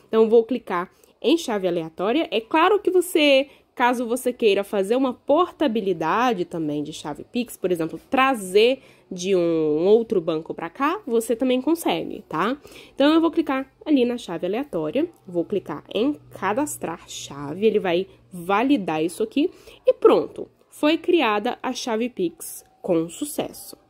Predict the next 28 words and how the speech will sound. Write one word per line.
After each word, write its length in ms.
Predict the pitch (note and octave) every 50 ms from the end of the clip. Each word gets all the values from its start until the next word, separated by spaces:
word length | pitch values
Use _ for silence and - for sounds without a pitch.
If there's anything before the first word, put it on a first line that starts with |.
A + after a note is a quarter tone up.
| _
tá? 240 | - D3+ C#3 F3 A3+ - _ - - - - -
Então, 160 | _ - A#3+ B3
eu 60 | C#4
vou 120 | C#4+ D#4+
clicar 320 | D#4 F4+ E4+ E4+ - C#4+ C4+
aqui 220 | C#4+ - - A#3+
em 180 | G#3+ G#3+ - - - -
ir 240 | C4 E4+ F#4+ -
para 240 | - - D4+ C#4+ C#4
minhas 380 | B3+ A#3 G#3 A3+ C#4+ E4 - -
chaves, 840 | - - F#3 D3+ D3 D#3 E3 G3+ D4 G4+ A4 - - - - - _ _ _ _ -
né, 180 | D#3 D3 F3
pra 160 | A3+ - -
gente 260 | F#3 F3 E3 E3 - _
visualizar, 760 | F3 E3 E3 F#3+ G3 F3+ G3 G3 G#3 A3 G3+ F3 E3 D3+ F3+ A3+ - - - - _ -
ele 80 | G3
vai 280 | F3 F3+ F3+ F3+ F3 F3 - - _ _ _
descrever 800 | - F3+ E3+ F3 G#3 G#3+ G#3+ - - - A3+ G#3+ G3+ F3 F#3 F3+
aqui 320 | F3 F3 - - - D#3+ - _
todas 400 | - C4+ D4+ E4 C4+ D#4 C#4+ A#3
as 160 | A#3 A3+ -
chave 260 | - - G3 F3+ F3
Pix 460 | E3 - _ F3+ E3 - - - - _ _
que 200 | - - C4+ E4
você 320 | F4+ F#4 F#4 E4+ - C#4+ A#3
tiver 300 | - - G#3+ F#3+ F3+ D#3+
no 160 | D#3 D#3+ E3
momento. 800 | F#3 G#3+ B3+ B3 G3+ D#3+ D3 C#3+ D3+ F3+ - - D#4 G#4 A4+